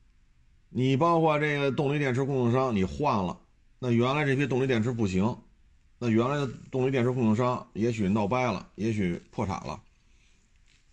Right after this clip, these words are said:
谁给你解决？那让四S店给你解决。四S店说：“这，这，这主机厂用谁做动力电池供应商，我四S店说话算数吗？<laughs> 我，我管得了这事儿吗？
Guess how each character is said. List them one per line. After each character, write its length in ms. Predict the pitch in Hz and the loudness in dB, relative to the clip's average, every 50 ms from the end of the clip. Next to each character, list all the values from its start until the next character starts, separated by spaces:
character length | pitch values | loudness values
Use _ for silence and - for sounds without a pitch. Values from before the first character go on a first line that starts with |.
| _ _ _ _ _ _ _ _ - | _ _ _ _ _ _ _ _ -14
谁 180 | - - 107 | -6 -4 -2
给 80 | 110 123 | 0 0
你 100 | 123 117 | 2 2
解 140 | 101 90 82 | 2 2 0
决？ 240 | 80 78 85 - - - _ _ - - _ _ - - _ _ _ _ _ _ _ _ _ _ _ _ _ _ _ _ _ _ _ _ _ _ _ | 0 -2 -4 -6 -8 -12 _ _ -20 -20 _ _ -20 -20 _ _ _ _ _ _ _ _ _ _ _ _ _ _ _ _ _ _ _ _ _ _ _
那 120 | - 113 123 | -2 2 2
让 140 | 123 135 135 | 4 4 2
四 140 | - 135 127 | 2 0 0
S 80 | 127 | 0
店 160 | 135 139 123 117 | 2 2 2 2
给 60 | 110 | 2
你 100 | 107 104 | 2 2
解 120 | 98 90 | 2 0
决。 120 | 95 - - | -2 -4 -6
四 160 | - - 151 | -6 -4 -2
S 80 | 160 | -2
店 160 | 165 160 156 147 | 0 -2 -2 -2
说 100 | 170 165 | -4 -4
：“这， 220 | 170 180 156 - - _ _ - | -4 -4 -6 -6 -10 _ _ -12
这， 200 | - 170 - - - _ _ _ _ - _ _ _ _ _ _ _ - - - | -10 -10 -10 -10 -12 _ _ _ _ -20 _ _ _ _ _ _ _ -20 -18 -6
这 140 | - 165 147 | -2 -2 -2
主 180 | 151 - 107 120 | -2 0 -2 0
机 120 | 147 156 | 2 2
厂 200 | 135 123 117 131 | 2 2 0 0
用 180 | 139 147 135 123 | 0 0 0 0
谁 240 | 113 120 120 139 143 | 0 2 2 2 2
做 160 | 143 139 131 | 2 0 0
动 180 | 135 139 123 | 0 0 0
力 40 | 139 | 0
电 140 | 139 131 117 | 0 0 0
池 80 | 131 131 | 0 0
供 160 | 135 139 120 | 0 0 0
应 80 | 113 107 | 0 0
商， 260 | 113 135 131 - - 92 | 0 0 -2 -2 -2 -4
我 80 | 98 98 | -4 -4
四 140 | - - 127 | -4 -4 -2
S 100 | 131 135 | -2 0
店 300 | 143 131 120 113 - - 50 - - - | 0 0 0 -2 -4 -8 -14 -20 -20 -18
说 400 | - - - - - 151 131 131 | -14 -12 -10 -6 -4 -2 -2 0
话 320 | 135 131 123 117 117 - - | 0 0 0 0 -2 -4 -8
算 580 | - - - - - - - - - 151 117 107 | -12 -14 -16 -18 -18 -18 -14 -6 -2 -2 -2 0
数 140 | - 127 117 | 0 -2 -2
吗？ 240 | 117 151 131 - - - - - | 0 0 -2 -2 -6 -18 -20 -20
<laughs> 160 | - _ - | -20 _ -2
我， 180 | 175 160 - - - - _ _ - | 0 0 0 -2 -10 -18 _ _ -4
我 80 | 170 | -4
管 280 | 165 165 156 - - 202 | -2 0 0 0 2 2
得 80 | 175 | 2
了 140 | 196 156 120 | 2 2 4
这 100 | 127 131 | 2 2
事 120 | 120 139 143 | 2 2 0
儿 100 | 127 120 | 2 2
吗？ 260 | 117 113 110 107 | 2 0 0 -4